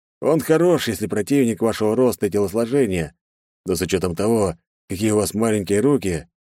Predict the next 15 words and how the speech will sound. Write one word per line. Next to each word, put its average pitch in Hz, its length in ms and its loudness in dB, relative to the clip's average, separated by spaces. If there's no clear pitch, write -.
предлагаю 139 600 2
настроить 127 680 0
снаряд 123 520 0
на 107 140 -2
более 120 420 2
мягкий 110 420 0
материал, 101 680 0
чтобы 101 420 0
не 98 100 0
повредить 120 460 0
кулаки 104 600 0
и 160 140 4
тренироваться 143 640 2
без 117 160 0
защиты. 110 600 -2